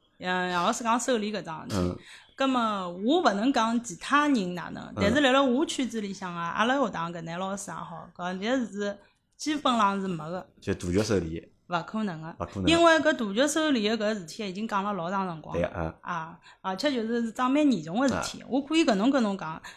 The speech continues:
Speaker 1: 嗯，像阿拉搿种，因为阿拉是种公办学堂，侬要是讲侬收礼了，拨，拨人家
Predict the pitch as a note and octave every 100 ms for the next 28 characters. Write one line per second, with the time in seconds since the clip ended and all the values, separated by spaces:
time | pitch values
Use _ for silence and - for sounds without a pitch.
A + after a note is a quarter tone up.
0 | _ G3+ G3+ G3 G3 F#3+ A3+ C4+ C4+ B3+
1 | C4 G3 G3+ G#3+ G#3 A#3 A#3 A3 G#3+ A3
2 | G3+ G#3 F#3+ G3 G3+ A3 - G#3+ G#3 F3+
3 | E3 C3+ - - G#3 C4+ D4+ C#4+ C#4 A#3
4 | A#3+ B3 - _ - G3+ B3 E4 - C4
5 | A#3 G3+ - D#3 - _ _ _ _ _
6 | _ _ _ _ C#4 B3+ - _ _ _
7 | _ _ _ _ - C4 G#3 F3+ G#3